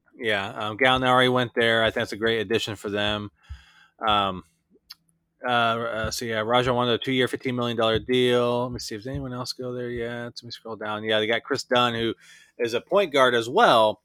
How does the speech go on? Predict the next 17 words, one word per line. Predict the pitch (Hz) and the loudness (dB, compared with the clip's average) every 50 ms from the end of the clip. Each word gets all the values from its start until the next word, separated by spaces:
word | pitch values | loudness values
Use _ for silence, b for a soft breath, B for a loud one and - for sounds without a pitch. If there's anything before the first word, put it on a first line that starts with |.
| _ _ _ _ - | _ _ _ _ -8
And | 135 | -6
he's | 143 131 | -4 -4
a | 135 117 | -4 -4
great | 110 104 - 131 139 147 147 147 143 123 | -6 -10 -6 -2 2 2 2 2 0 -2
defensive | 117 123 - 131 110 113 98 | -4 -4 -4 -6 -8 -8 -4
guy, | - 107 107 | -2 0 0
and | 110 117 | 0 0
they | |
got | 113 139 156 156 | 2 2 4 4
him | 147 | 2
for | - - 110 | -2 -6 -14
two | - - - 147 | -8 -2 0 0
years, | 143 135 135 135 131 127 - | 0 2 2 2 2 2 0
ten | - - - 135 127 | -4 -6 -8 -8 -6
million | 123 120 117 113 107 | -6 -6 -6 -4 -2
dollars. | 107 104 104 98 92 92 - | -2 0 0 0 -2 -6 -6
So | - 107 98 | -6 -6 -6